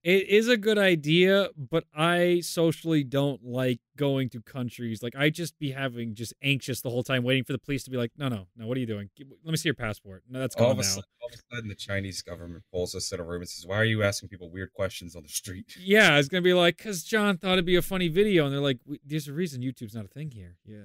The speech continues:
Speaker 1: I mean, this
Speaker 2: Yeah, there's a
Speaker 1: is
Speaker 2: reason we block YouTube.
Speaker 1: "Could you respect our culture, you ignorant Western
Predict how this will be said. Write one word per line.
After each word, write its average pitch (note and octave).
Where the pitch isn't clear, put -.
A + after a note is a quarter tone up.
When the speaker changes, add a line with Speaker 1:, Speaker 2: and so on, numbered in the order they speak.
Speaker 1:
I A2
mean, A2
this A#2
Speaker 2:
Yeah, C3+
there's C#3+
a D3
Speaker 1:
is C#3
Speaker 2:
reason F3
we A#2+
block A#2
YouTube. -
Speaker 1:
"Could D3+
you E3
respect -
our A#2
culture, D3+
you E3
ignorant D3+
Western C3+